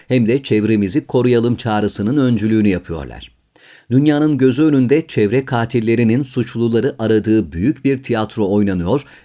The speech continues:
ve makul çoğunluk da buna inanıyor. Dünyayı kandırmak için uzmanları da kullanıyorlar. Uzman terörü derken kastettiğim şey bu. İsminin önünde profesör yazan biri diyor ki, "Deniz taşımacılığı dünyadaki toplam yük trafiğinin miktar olarak yaklaşık yüzde doksanını ifade ediyor.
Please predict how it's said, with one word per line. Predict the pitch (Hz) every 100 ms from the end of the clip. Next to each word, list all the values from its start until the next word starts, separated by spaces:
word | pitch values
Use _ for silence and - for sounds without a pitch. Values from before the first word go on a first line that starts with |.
| -
ve | 101
makul | 82 85 - 165
çoğunluk | 175 - 139 117 113 -
da | 110 107
buna | 101 107
inanıyor. | 101 78 67 55 - _ _ _ - - 123
Dünyayı | 151 156 156 170
kandırmak | 151 139 139 143 139
için | 123 151
uzmanları | 143 127 127 123 123 135
da | 131
kullanıyorlar. | 127 120 98 80 69 60 - - _ _ _
Uzman | 120 104 110 143
terörü | 127 110 110 110 95
derken | 90 117 117 110
kastettiğim | - 95 - 95 - 87 73
şey | - 135
bu. | 127 78 _ _ - - -
İsminin | 131 131 156 170
önünde | 175 160 147 160
profesör | 165 131 123 120 - 131
yazan | 127 117 120 117
biri | 113 117
diyor | 98 101 139
ki, | - 147 - _ -
"Deniz | 95 113 151 -
taşımacılığı | 120 107 113 107 104 95 107 117
dünyadaki | 117 117 113 110 143
toplam | 131 113 - 127 127
yük | 104 131
trafiğinin | - 120 - 117 117
miktar | 101 95 - 143
olarak | 156 135 131 127
yaklaşık | 113 104 117 107 - -
yüzde | 107 98 123
doksanını | 104 101 - 107 107
ifade | 147 131 113 95 78
ediyor. | 73 65 -